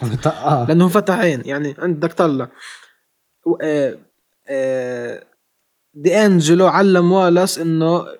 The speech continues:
Speaker 2: المعاملة لازم ت-، ما تتمش هيك، إنه لازم خطة جديدة.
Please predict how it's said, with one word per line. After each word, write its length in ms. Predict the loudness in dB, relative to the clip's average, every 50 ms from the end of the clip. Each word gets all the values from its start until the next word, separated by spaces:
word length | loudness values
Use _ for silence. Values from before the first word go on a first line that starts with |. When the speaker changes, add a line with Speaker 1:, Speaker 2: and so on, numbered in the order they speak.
| -14 -10 -6
Speaker 2:
المعاملة 520 | -4 -2 0 0 2 2 4 4 4 4
لازم 300 | 4 4 2 2 0 -2
ت-، 60 | -2 -4 _ _ _ _ _ _ -4
ما 80 | -4
تتمش 540 | -4 -2 0 2 2 4 4 2 0 -2 -2
هيك، 320 | -2 -2 -2 -2 -6 -8 -10
إنه 280 | -8 -6 -6 -6 -2
لازم 260 | -2 -2 0 0 -2
خطة 340 | -2 -4 -4 -6 -4 -6 -6 -6
جديدة. 460 | -4 -2 -2 -2 -2 -4 -6 -10